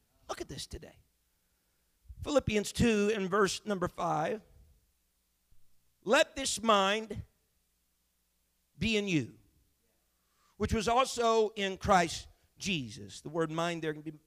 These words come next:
translated mind, heart, soul. "Let that be in you, which was also in Christ Jesus." Who, that's Christ Jesus, "being the form of God, thought it not robbery to be equal with God," but look at verse seven, "but made himself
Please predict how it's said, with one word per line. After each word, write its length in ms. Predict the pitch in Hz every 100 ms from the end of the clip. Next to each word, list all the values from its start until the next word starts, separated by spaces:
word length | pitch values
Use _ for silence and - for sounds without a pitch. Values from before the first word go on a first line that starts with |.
| _ -
translated 440 | 170 143 156 139
mind, 320 | 147 147 151
heart, 320 | 123 156 139
soul. 460 | - 175 120 104 78 - -
"Let 180 | 247 -
that 180 | 233 185
be 100 | 185
in 100 | 160
you, 120 | 143
which 180 | 156 165
was 120 | 156
also 440 | 196 - 175 156 - - _ -
in 140 | 165
Christ 520 | - 147 131 - - _ _ _ _ _ -
Jesus." 680 | 117 135 117 95 - - - _ _ -
Who, 460 | 320 320 233 320 -
that's 160 | 147 160
Christ 400 | - 226 226 -
Jesus, 520 | 214 139 117 - - _ _ _ _ -
"being 240 | 202 220 190
the 80 |
form 340 | - 233 320 320
of 140 | 214
God, 360 | 190 175 190 -
thought 160 | 185
it 120 | 190 190
not 180 | 190
robbery 320 | 185 196 208 208
to 80 |
be 240 | 190 196 285
equal 260 | 320 202 165
with 200 | 160 -
God," 360 | 147 143 -
but 100 | -
look 140 | 190 220
at 80 | 247
verse 160 | 277
seven, 440 | - 233 202 240 240 _ - - - _ _ _ _ _ _ _ _ _ _ _ _
"but 220 | 139 240 226
made 320 | 247 311 320
himself 720 | 285 311 - 311 311 254